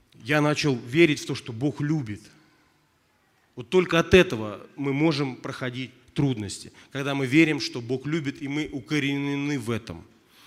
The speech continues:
Поэтому перед тем, как начать служить, перед тем, как начать какое-то дело большое для Бога, укореняйтесь в Его любви, познавайте Его, насколько Он любит вас.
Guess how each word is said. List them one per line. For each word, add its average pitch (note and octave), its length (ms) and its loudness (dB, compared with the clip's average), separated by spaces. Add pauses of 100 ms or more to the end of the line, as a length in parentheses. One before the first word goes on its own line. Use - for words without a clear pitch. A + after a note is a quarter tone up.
(400)
Поэтому D#3 360 -2
перед E3 280 2
тем, F3+ 180 -4
как C#3+ 120 -6
начать C#3+ 360 -6
служить, C3+ 520 -2
перед B2 220 -6
тем, E3+ 160 -2
как D3 140 -8
начать C#3+ 380 -4
какое-то C#3 380 -12
дело B2 440 2
большое B2 560 -4
для A2+ 180 -6
Бога, B2 400 -8 (280)
укореняйтесь C#3 800 -2
в - 40 -14
Его B2+ 240 -6
любви, A#2 440 -10
познавайте C3 840 -6
Его, G2+ 400 -10 (360)
насколько E3+ 540 0
Он D3 180 -4
любит C#3 420 -8
вас. G2+ 480 -12